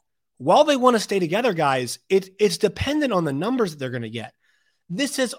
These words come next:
always been the case. This has always been dependent on what numbers George Kliavkoff is going to bring them.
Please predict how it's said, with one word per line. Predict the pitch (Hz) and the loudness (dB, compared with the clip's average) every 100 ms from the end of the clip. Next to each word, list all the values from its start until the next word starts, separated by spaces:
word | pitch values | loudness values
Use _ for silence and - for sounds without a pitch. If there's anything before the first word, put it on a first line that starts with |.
| - | -2
always | 247 330 254 202 165 127 | 0 2 2 0 -2 -4
been | 156 135 120 | -4 -4 -8
the | 110 | -10
case. | 123 110 - - - _ _ _ _ | -12 -12 -14 -16 -18 _ _ _ _
This | 160 240 - | -6 -6 -2
has | 247 233 233 - | -2 -2 -6 -2
always | 226 285 285 240 208 202 190 | 0 0 2 0 2 -2 -6
been | 151 143 123 113 123 - _ _ _ _ _ _ | -4 -4 -4 -6 -10 -14 _ _ _ _ _ _
dependent | 127 175 - 226 185 117 107 _ | -6 -6 -2 -2 -2 -4 -8 _
on | 165 160 139 127 | -2 0 -2 0
what | 151 202 180 | 0 0 -2
numbers | 143 139 131 139 160 | -2 -2 -2 -4 -6
George | - 135 160 - | -8 -6 -8 -6
Kliavkoff | 180 196 202 - 135 117 - | -2 0 0 -2 -2 -2 -4
is | - 127 | -8 -8
going | 120 123 | -6 -6
to | 135 | -6
bring | 131 196 180 | 0 0 0
them. | 117 | -4